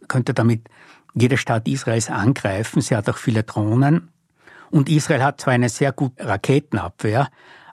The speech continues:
aber wenn diese überstrapaziert wird und überbelastet wird, ist natürlich durchaus immer möglich, dass einzelne Raketen durchkommen und sehr viel Schaden anrichten könnten. Oder auch, dass Drohnen durchkommen,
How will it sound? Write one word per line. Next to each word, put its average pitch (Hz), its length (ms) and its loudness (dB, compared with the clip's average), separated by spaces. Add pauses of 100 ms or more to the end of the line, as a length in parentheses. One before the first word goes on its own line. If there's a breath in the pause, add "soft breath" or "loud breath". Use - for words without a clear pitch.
(140)
aber 123 520 0 (440)
wenn 143 460 2
diese 156 340 0
überstrapaziert 113 1040 -2
wird 110 120 -4
und 101 140 -6
überbelastet 127 720 -2
wird, 127 160 0 (200)
ist - 480 -4
natürlich 131 440 0
durchaus 127 360 0
immer 135 200 2
möglich, 123 420 0
dass - 180 -4
einzelne 123 440 2
Raketen 117 500 0
durchkommen 127 680 0 (440 loud breath)
und 117 180 0
sehr 110 140 2
viel 127 100 0
Schaden 110 380 0
anrichten 98 480 -8
könnten. 104 420 -8
Oder 123 260 0
auch, 107 140 -2
dass - 220 -4
Drohnen 120 420 2
durchkommen, 117 720 0